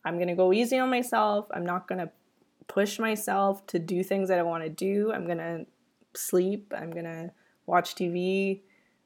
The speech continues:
Um, I'm probably gonna avoid people for a while, but eventually I'll come out of it. Or if I do get into a really bad state of mind,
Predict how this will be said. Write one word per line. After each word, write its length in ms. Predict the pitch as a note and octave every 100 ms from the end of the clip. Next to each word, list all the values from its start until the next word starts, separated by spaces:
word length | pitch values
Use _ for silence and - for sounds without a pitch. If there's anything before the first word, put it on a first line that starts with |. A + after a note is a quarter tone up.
| _ -
Um, 540 | F3+ E3+ E3+ E3+ D#3+ _ _ _ _ _ _ _ _ _ _ _ _ - -
I'm 180 | F3+ F3
probably 360 | E3 E3 E3+ F3
gonna 240 | F3+ F3
avoid 400 | E3 E3+ F3+ F#3+
people 420 | G3+ G3+ G#3 G#3+
for 220 | G#3+ G3+ F#3
a 80 |
while, 600 | F#3 F#3+ G3+ G#3+ A3 A#3+ _ _ _ _ _ _ _ -
but 440 | F3 F3 F3 - _ _ -
eventually 1040 | F3 G3+ G#3+ - A3 F3+ F#3 G#3 A#3+ A#3+
I'll 640 | - F3+ F3+ F3+ F3+ F3 - -
come 160 | - F#3
out 160 | F3
of 100 | F#3
it. 300 | A#3 D4 D4+ -
Or 520 | F3+ F3+ F3+ F3 E3+ -
if 160 | -
I 120 | F3+
do 340 | E3+ F3 A3 A#3+
get 360 | G3 F3 E3 _ _ _ _ -
into 300 | F3 - F3+
a 80 |
really 260 | F3 F3 F3+
bad 340 | E3+ E3+ E3+
state 260 | - E3+ E3
of 120 | D#3+
mind, 640 | E3+ E3 E3+ E3 E3 F3+